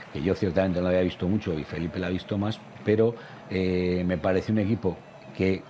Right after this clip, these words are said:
como todos los equipos de Sou-, Pouso, están muy bien ordenados atrás. Es un equipo que, que está bien ordenado.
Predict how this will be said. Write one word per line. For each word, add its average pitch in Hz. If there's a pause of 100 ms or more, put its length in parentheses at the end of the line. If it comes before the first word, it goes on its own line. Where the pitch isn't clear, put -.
como 98
todos 123
los 101
equipos 101
de 92
Sou-, 113
Pouso, 104
están 98
muy 123
bien 110
ordenados 87
atrás. 90 (100)
Es 80
un 85
equipo 82
que, 73
que -
está 87
bien 87
ordenado. 90